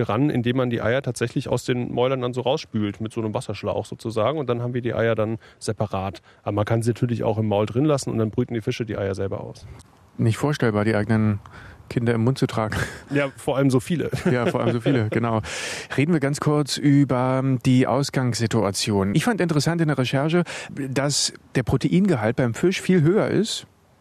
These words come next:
Speaker 2: als beim Schwein beim Rind, wenn man sich so das Gesamttier anguckt sozusagen und sich überlegt, wie viel Protein könnte ich aus so einem Tier herausbekommen, ähm, auch höher als beim Huhn beispielsweise.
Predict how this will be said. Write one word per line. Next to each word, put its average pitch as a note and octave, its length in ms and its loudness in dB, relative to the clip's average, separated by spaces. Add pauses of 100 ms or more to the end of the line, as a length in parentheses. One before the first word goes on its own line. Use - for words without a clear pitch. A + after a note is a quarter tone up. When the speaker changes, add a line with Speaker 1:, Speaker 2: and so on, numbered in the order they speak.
(320)
Speaker 2:
als B2+ 160 -2
beim B2+ 160 0
Schwein E3+ 500 0 (320)
beim A2 80 0
Rind, D3+ 320 0 (160)
wenn A#2+ 100 0
man C3+ 120 2
sich C3 120 0
so B2+ 220 4
das A#2 160 0
Gesamttier B2+ 560 0
anguckt G2 340 -2
sozusagen F#2+ 540 0
und G#2+ 100 0
sich A2+ 120 0
überlegt, A#2 400 2
wie B2 80 4
viel C#3 180 2
Protein C3 400 2
könnte C3 220 0
ich B2+ 60 0
aus B2+ 100 -2
so B2+ 60 0
einem A#2+ 60 4
Tier C3+ 140 2
herausbekommen, A#2+ 640 0 (580)
ähm, A2 400 4
auch A#2 200 0
höher C3+ 220 4
als B2 180 -2
beim A#2 160 0
Huhn D#3 160 4
beispielsweise. B2 720 0